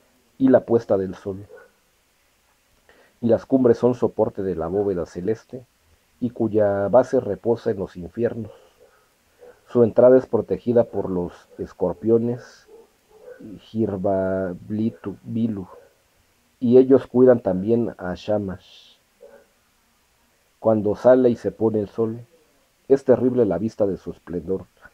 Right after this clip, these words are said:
Es como la muerte, es pavoroso el resplandor que cubre las montañas.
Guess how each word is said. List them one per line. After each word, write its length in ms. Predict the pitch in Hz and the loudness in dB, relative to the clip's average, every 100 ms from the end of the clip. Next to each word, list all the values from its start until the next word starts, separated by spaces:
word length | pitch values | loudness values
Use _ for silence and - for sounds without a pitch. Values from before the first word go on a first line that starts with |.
| _ _ - | _ _ -8
Es 140 | - | -2
como 280 | 123 104 92 | 0 0 -4
la 140 | 80 | -6
muerte, 560 | 85 123 - - 123 - | 2 2 2 -2 -8 -8
es 180 | - 117 | -12 -6
pavoroso 600 | - 101 90 95 117 117 | 0 0 0 -2 -2 -2
el 120 | 107 | -4
resplandor 580 | 90 87 - 87 90 110 | -6 -10 -8 -6 -4 -4
que 140 | - 95 | -4 -10
cubre 320 | 101 107 101 | -6 -4 -2
las 220 | 90 - | -4 -8
montañas. 720 | 87 92 113 104 107 - _ | -10 -2 -2 -2 -10 -20 _